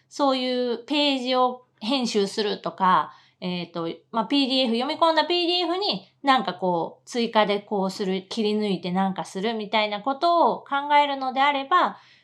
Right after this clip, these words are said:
えー、ペンシルキットじゃないアプリもその対象にすると、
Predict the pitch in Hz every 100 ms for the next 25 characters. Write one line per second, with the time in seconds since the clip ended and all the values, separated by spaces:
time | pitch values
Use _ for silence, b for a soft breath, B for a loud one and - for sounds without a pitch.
0 | _ 208 190 254 247 254 240 240 262 226
1 | 226 214 233 349 415 196 - 208 - 208
2 | 202 202 202 294 339 254 185 - 214 214
3 | 214 220 214 208 208 247 262 392 277